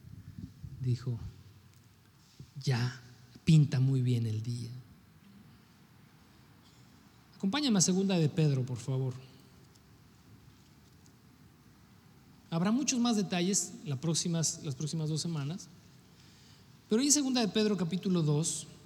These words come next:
verso quince y dieciséis, el apóstol, por la inspiración del Espíritu Santo,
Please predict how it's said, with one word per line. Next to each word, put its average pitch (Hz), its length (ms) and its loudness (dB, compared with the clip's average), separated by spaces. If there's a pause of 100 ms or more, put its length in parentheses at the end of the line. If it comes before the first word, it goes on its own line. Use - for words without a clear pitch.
(840)
verso 214 280 6
quince 220 280 4
y 202 40 4
dieciséis, 151 800 2 (440)
el 160 140 2
apóstol, 180 400 0
por 175 120 -2
la 160 80 2
inspiración 156 480 2
del 180 140 2
Espíritu 175 440 0
Santo, 165 480 -2